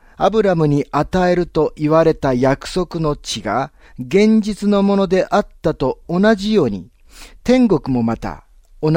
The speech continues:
じように現実的なものです。新約聖書目次録の中で神様は天国についてとても具体的に語っておられます。神様はそのすぐ周りに境界線を設けられ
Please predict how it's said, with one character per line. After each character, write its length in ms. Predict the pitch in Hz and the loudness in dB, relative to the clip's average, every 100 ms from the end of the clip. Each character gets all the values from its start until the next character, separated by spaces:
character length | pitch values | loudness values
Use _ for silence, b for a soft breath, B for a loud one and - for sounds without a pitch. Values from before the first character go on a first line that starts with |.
| 165 | 0
じ 180 | 131 139 | 0 -2
よ 80 | |
う 60 | 127 | -2
に 200 | 151 127 - | -2 -6 -2
現 260 | 147 170 | -2 -2
実 240 | 156 160 - | -4 -8 -8
的 240 | 156 - | -6 -4
な 140 | 170 | -2
も 100 | 120 | -2
の 80 | 98 | -6
で 100 | - - | -14 -18
す。 160 | - _ _ _ _ _ _ _ _ - _ - B B B B B B B B B B | -20 _ _ _ _ _ _ _ _ -20 _ -20 B B B B B B B B B B
新 160 | - 175 | -2 2
約 180 | 165 | 2
聖 140 | - 165 | 2 0
書 120 | 151 | 2
目 320 | 143 143 156 | 2 2 0
次 140 | 180 202 | 0 0
録 180 | 190 | 0
の 140 | 165 143 | 0 0
中 240 | 151 123 | 0 0
で 100 | 120 | -4
神 240 | 131 175 165 | -2 -2 -2
様 300 | 135 117 117 | -4 -2 0
は 260 | 127 165 - - - | -2 -2 -8 -20 -10
天 240 | - 233 220 | 0 2 2
国 280 | 160 139 | 0 0
に 60 | 131 | -2
つ 160 | - 131 | -2 -8
い 80 | |
て 140 | - 123 | -6 -6
と 160 | - | -4
て 100 | 160 | -2
も 140 | 196 190 | 0 0
具 180 | 120 139 | -2 -4
体 260 | 202 208 | 0 -2
的 280 | - 208 196 | -2 -4 -2
に 100 | 196 | -4
語 300 | - 151 156 | -4 -6 -4
っ 40 | |
て 220 | 151 - 156 | -6 -4 -2
お 100 | 113 | -2
ら 120 | 101 | -6
れ 80 | - | -12
ま 100 | - | -18
す。 180 | - _ _ _ _ _ _ - _ B B B B B - | -20 _ _ _ _ _ _ -20 _ B B B B B -6
神 160 | 165 | -4
様 260 | 160 143 135 | -2 0 2
は 140 | 175 | 2
そ 160 | - 170 | 2 2
の 260 | 156 160 - | 2 0 -4
す 220 | - 220 | -10 -6
ぐ 240 | 185 143 - | -2 -2 0
周 260 | 151 160 | 2 2
り 100 | 147 | 2
に 140 | 147 131 | 0 -2
境 320 | - 190 196 | -4 0 0
界 240 | - 196 | 2 0
線 300 | 190 - 170 | 0 -2 -2
を 100 | 131 | 0
設 240 | 117 127 120 | 0 0 -2
け 140 | 110 | -6
ら 120 | 104 | -8
れ 240 | 95 71 | -8 -12